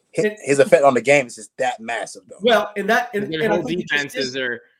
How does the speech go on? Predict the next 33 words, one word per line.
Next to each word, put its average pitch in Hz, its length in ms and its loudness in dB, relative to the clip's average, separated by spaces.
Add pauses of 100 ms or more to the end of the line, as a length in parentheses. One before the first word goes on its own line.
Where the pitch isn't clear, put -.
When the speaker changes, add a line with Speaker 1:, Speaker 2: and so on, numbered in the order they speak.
Speaker 2:
and 208 140 -4
Speaker 3:
I 170 60 0
Speaker 2:
you 196 40 0
Speaker 3:
mean, 190 180 0
Speaker 2:
look 185 100 0
Speaker 3:
I'm 233 80 -4
Speaker 2:
at 220 100 -8
Speaker 3:
sure 254 140 2
they 240 100 0
were 233 80 0
Speaker 2:
this 208 80 -2
Speaker 3:
talking 208 500 -2
to 180 280 -4
Von 175 260 -2
Miller 175 300 -4
before 165 640 -4
this 160 160 -6
happened 143 340 -2
with 127 140 -8
Derek. 120 340 -6
They 156 200 -4
were 165 120 -6
having, 156 240 -2
Speaker 2:
Yes. 151 140 -12
Speaker 3:
I'm, 165 200 -10
I'm 165 140 -10
sure 185 300 -6
they 165 80 -4
were 151 80 -6
having 147 240 -4
those 135 160 -8
Speaker 2:
Well, 139 260 -8
Speaker 3:
discussions. 117 480 -8